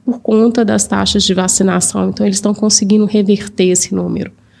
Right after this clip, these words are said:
Então, nós temos já uma abertura de cinemas, de outras estruturas nos Estados Unidos por conta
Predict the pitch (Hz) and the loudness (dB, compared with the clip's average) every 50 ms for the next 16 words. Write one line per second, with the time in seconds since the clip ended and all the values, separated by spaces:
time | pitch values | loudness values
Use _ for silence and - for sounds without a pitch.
0 | _ - - _ _ _ _ - 202 202 208 208 202 190 - - 202 190 190 196 | _ -20 -20 _ _ _ _ 0 2 4 4 4 2 0 0 0 0 2 2 0
1 | 196 196 185 180 - 190 185 180 190 196 190 185 190 - 185 185 196 190 185 190 | 0 -2 -2 -2 -2 -2 -2 0 0 0 0 -2 -2 -2 0 0 2 2 2 2
2 | 190 190 - - 202 202 196 190 180 180 185 - - 214 202 190 185 185 196 208 | 0 0 0 0 2 2 2 0 0 -2 -2 -2 0 0 0 2 2 2 2 2
3 | 202 185 175 175 170 165 165 165 170 185 185 208 220 - 202 196 185 196 196 - | 2 2 2 0 0 -2 -2 -2 0 0 0 0 -2 -2 -2 -2 0 0 -2 -2
4 | - 208 196 185 190 202 185 185 190 180 180 175 190 185 180 185 - - 185 170 | -2 -4 -6 -4 -4 -2 -2 0 0 0 0 0 0 0 0 -2 -2 0 -2 -2
5 | 170 175 196 196 196 202 202 196 - - - 240 233 233 - 214 202 208 220 214 | 0 0 0 2 2 0 0 -2 -2 0 0 0 0 0 0 0 2 2 0 -2
6 | - 226 | -4 -8